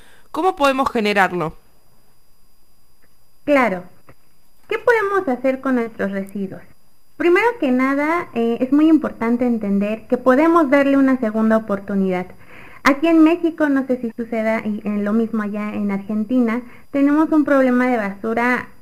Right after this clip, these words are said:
Speaker 2: bastante, bastante descomunal. ¿Por qué?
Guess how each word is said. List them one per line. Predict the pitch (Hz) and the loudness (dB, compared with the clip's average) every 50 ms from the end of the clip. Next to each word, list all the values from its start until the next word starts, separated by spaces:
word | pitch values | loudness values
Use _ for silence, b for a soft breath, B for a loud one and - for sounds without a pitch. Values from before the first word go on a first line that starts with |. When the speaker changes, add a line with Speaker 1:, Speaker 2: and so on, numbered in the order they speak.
| - - - | -20 -20 -10
Speaker 2:
bastante, | - - 202 214 214 - - 254 240 240 226 226 - 185 180 - - | -4 -2 -2 -2 -2 -4 -2 0 0 0 -2 -4 -8 -12 -14 -14 -12
bastante | 226 220 220 - - 220 220 220 214 214 | -10 -10 -10 -8 -6 -6 -4 -4 -4 -6
descomunal. | 208 196 202 202 196 190 190 190 190 190 185 190 190 b b b b b b b - | -8 -10 -8 -8 -6 -4 -2 -2 -2 -4 -4 -6 -10 b b b b b b b -8
¿Por | 311 311 294 | -8 -8 -6
qué? | 302 - 311 294 254 | -6 -6 -4 -4 -4